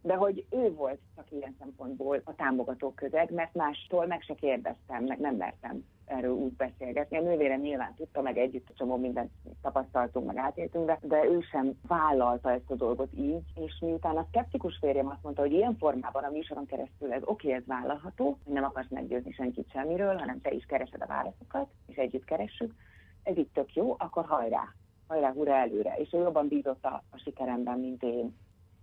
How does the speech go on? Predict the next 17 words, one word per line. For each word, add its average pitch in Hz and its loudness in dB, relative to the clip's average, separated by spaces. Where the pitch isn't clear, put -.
Én 160 -2
ilyenkor 160 0
csak - -6
megyek, 127 2
mert 151 2
érzem, 160 4
hogy 156 0
csinálnom 127 -4
kell. 117 -4
De 143 4
nem 170 2
tudom, 131 2
hogy 123 -2
mi 120 -4
lesz - -4
a - -6
vége. 160 2